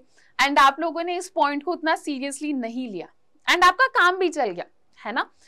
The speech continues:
आप में से काफी सारे ऐसे बच्चे होंगे जिन्होंने नोट्स को उतनी इंपॉर्टेंस नहीं दी होगी, नोट्स कभी बनाए नहीं होंगे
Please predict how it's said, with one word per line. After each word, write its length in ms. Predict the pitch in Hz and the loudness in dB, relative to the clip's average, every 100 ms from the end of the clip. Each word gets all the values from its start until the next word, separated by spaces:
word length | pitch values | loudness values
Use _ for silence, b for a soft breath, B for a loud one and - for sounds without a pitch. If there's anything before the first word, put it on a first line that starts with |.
| b b | b b
आप 160 | - 214 | 0 0
में 80 | 269 | -2
से 140 | 294 330 | -6 2
काफी 360 | 339 370 392 | 4 4 4
सारे 260 | 403 330 330 | 4 6 6
ऐसे 240 | 311 359 | 2 0
बच्चे 280 | 277 277 285 | -2 -4 -6
होंगे 220 | 285 294 | -6 -6
जिन्होंने 380 | 269 277 277 302 | -6 -6 -4 -4
नोट्स 460 | 277 254 262 285 - | -2 -2 -2 -2 -6
को 120 | 302 | -10
उतनी 220 | 285 277 | -8 -8
इंपॉर्टेंस 560 | 277 254 233 269 269 262 | -8 -6 -8 -6 -6 -8
नहीं 280 | 214 233 262 | -8 -6 -6
दी 140 | 262 | -6
होगी, 360 | 262 233 220 247 b b b 247 | -6 -6 -8 -12 b b b -2
नोट्स 320 | 277 294 - | 0 0 0
कभी 260 | 277 269 247 | 0 0 2
बनाए 480 | 226 214 226 285 | 2 4 4 2
नहीं 220 | 311 302 294 | 0 -2 -2
होंगे 400 | 254 226 226 | -4 -6 -8